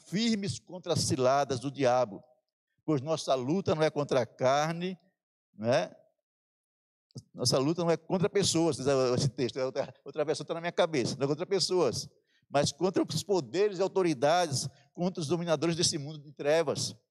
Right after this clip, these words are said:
contra as forças espirituais do mal nas regiões celestiais. Por isso, vistam de toda a armadura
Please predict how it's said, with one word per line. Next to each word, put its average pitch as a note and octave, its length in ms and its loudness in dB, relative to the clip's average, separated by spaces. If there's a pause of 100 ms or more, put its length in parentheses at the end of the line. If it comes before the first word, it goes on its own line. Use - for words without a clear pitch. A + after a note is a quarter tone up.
(520)
contra C#3 280 -4
as A#2+ 100 0
forças D#3+ 180 0
espirituais C#3 380 0
do C#3 100 -6
mal C3+ 400 0 (200)
nas C#3 180 -6
regiões C3+ 380 -6
celestiais. B2+ 720 0 (720)
Por C#3 160 2
isso, G3+ 420 2 (320)
vistam B2+ 840 -6 (840)
de A#2+ 100 -16 (220)
toda G3 460 0
a D#3+ 40 0
armadura C#3 720 -2